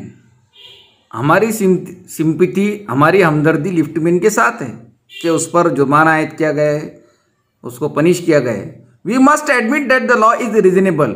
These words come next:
लेकिन हमने कबूल करना चाहिए कि कानून मुनासिब है,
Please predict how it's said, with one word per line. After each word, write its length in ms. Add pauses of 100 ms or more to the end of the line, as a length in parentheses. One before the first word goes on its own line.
(140)
लेकिन 320
हमने 320
कबूल 320
करना 240
चाहिए 400 (960)
कि 180
कानून 400
मुनासिब 440
है, 80